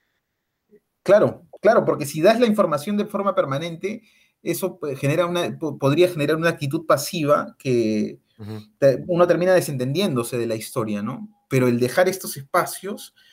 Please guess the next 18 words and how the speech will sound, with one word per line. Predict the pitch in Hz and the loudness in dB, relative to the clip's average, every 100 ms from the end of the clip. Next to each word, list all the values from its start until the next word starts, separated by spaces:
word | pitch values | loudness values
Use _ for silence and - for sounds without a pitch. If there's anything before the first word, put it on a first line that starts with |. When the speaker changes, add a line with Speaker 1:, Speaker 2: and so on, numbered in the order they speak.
| _ _ _ _ - | _ _ _ _ 0
Speaker 1:
pero, | 165 170 - - - - - 143 - | 4 4 2 -12 -20 -16 -14 -12 -6
eh, | 165 139 | 0 2
obviamente | 147 165 190 202 214 226 165 - _ _ 180 | 4 4 4 2 2 2 0 -6 _ _ -8
medidos, | 139 131 220 202 107 - | -2 2 2 2 -2 -4
¿no? | 131 180 | -12 -6
Medidos, | 131 196 196 120 131 | -4 0 0 -2 -2
porque | 120 117 | -4 -6
se | 107 - | -10 -2
puede | 170 175 | 2 2
llegar | 156 170 | 2 2
al | 156 | 0
punto | 170 170 156 | -4 -2 -2
de | 117 | -2
no | 113 151 | -4 0
dar, | 165 160 110 | 2 2 0
este, | 127 120 - 113 107 107 - - | -6 -12 -14 -12 -10 -12 -18 -16
información | 120 123 117 113 156 | -8 -8 -8 -12 -12
necesaria | 151 143 160 151 160 190 | -12 -4 2 2 0 -6